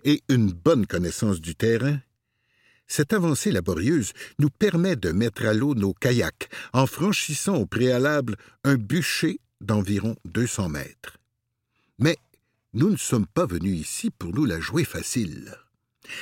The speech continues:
Après les premiers coups de pagaie, au sortir d'une baie protégée,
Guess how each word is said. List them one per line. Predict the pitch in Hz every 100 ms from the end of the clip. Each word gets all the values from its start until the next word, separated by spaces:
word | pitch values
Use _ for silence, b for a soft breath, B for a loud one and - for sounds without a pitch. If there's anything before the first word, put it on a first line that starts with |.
| B
Après | 151 - 269
les | 117 87
premiers | 101 98 95
coups | - 117
de | 80
pagaie, | - 110 143 160 - b b b
au | -
sortir | 175 208 - - 170
d'une | 87 87
baie | 78 131
protégée, | - 120 - 131 113 170